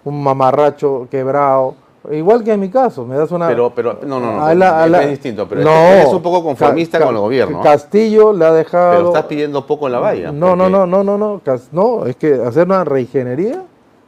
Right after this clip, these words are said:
Speaker 1: eh, para un país destrozado, sin confianza,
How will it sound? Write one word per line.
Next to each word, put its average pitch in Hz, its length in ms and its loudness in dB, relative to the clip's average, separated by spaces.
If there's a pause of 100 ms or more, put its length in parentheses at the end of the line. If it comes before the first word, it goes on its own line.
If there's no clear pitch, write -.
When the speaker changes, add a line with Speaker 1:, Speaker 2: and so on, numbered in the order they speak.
(200)
Speaker 1:
eh, 131 120 -6 (100)
para 135 160 0
un 156 100 -2
país 156 320 2 (160)
destrozado, 127 800 -2
sin 190 260 -6
confianza, 127 800 -8